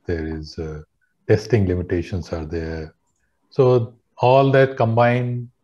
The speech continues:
what it certainly does is that what is reported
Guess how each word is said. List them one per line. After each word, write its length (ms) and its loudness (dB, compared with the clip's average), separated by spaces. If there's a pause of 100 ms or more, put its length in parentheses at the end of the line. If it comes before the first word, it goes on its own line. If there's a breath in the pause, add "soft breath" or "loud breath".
what 300 -2
it 220 -4 (320)
certainly 440 0
does 400 2
is 300 -4 (1080)
that 340 0 (180)
what 220 2
is 160 4
reported 680 2